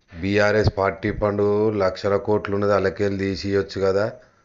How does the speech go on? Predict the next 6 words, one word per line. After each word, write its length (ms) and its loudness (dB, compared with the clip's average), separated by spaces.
నేను 180 0
ఇల్లు 180 2
కట్టిస్తా 560 0
అని 120 -2
మాట్లాడతాడు. 680 -2
మళ్ళా 400 0